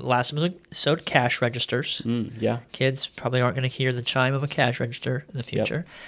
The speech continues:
Speaker 2: Yep.
Speaker 1: And just the idea of tuning in a radio.
Speaker 2: What are some other things? This isn't,
Speaker 1: Oh, there's
Speaker 2: this isn't
Speaker 1: so many
Speaker 2: one of the,
Speaker 1: things.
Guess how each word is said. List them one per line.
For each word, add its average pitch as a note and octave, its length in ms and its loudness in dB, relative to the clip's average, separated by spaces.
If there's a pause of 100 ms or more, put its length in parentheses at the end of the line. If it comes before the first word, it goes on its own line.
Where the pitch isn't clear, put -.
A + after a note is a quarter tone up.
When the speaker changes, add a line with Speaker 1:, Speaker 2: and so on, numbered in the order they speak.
Speaker 2:
Yep. G2 180 -6 (340)
Speaker 1:
And F#3 140 4
just G3+ 160 2
the G3+ 140 8
idea G3 200 8
of F#3 120 4
tuning F#3 260 4
in F#3 100 4
a E3 60 2
radio. B2+ 460 0
Speaker 2:
What C3+ 120 8
are F3+ 120 10
some D3 160 6
other G#2+ 180 8
things? - 560 -2
This B2 160 6
isn't, D3+ 180 8
Speaker 1:
Oh, C3+ 60 8
there's B2+ 160 6
Speaker 2:
this D#3 80 6
isn't D3+ 80 8
Speaker 1:
so C#3+ 60 6
many C3+ 80 8
Speaker 2:
one C3 80 10
of - 60 4
the, F#2 80 0
Speaker 1:
things. - 180 -2